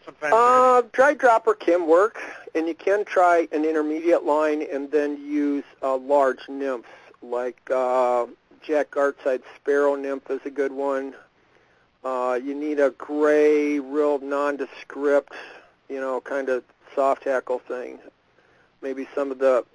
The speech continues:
Speaker 2: Murray's hellgrammite things, if they were a light color, could work, but you do need a very large mayfly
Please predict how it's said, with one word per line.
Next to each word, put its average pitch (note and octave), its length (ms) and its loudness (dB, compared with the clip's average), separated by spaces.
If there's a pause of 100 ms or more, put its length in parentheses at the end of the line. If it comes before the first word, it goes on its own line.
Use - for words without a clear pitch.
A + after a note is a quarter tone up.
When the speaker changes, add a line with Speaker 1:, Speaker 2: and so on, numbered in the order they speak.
(140)
Speaker 2:
Murray's C#3 540 0 (140)
hellgrammite C#3+ 580 0
things, C3+ 320 -10
if C3+ 140 -6
they C3+ 100 -4
were C3+ 140 0
a B2+ 60 0
light C3 320 -2
color, B2+ 340 -2
could C3 180 -10
work, B2 300 -6
but B2+ 200 -8
you C#3 60 -8
do D3 160 -2
need C#3+ 180 -4
a C3 40 0
very C3+ 300 0
large B2+ 420 0
mayfly B2+ 640 -10